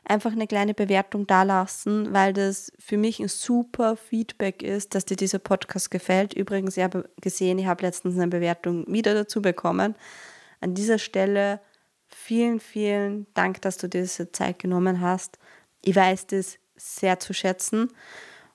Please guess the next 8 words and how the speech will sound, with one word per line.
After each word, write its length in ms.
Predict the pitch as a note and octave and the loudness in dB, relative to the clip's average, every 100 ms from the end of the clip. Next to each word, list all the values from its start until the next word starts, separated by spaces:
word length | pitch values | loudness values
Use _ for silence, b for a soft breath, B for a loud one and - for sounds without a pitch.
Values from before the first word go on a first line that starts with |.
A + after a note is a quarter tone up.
| - | 2
Und 140 | A3 | 4
an 100 | G#3+ | 4
dieser 260 | G#3 C4 D#4 | 2 0 0
Stelle, 460 | - G3+ A#3 A#3+ | 0 0 0 0
wenn's 220 | A3 A#3 - | 0 -2 -2
irgendwelche 420 | A#3+ - A3 G#3+ | -6 -4 -4 -4
Fragen 400 | - G3 G#3 G3+ | 2 4 4 2
gibt, 400 | - C4+ - | -2 -6 -6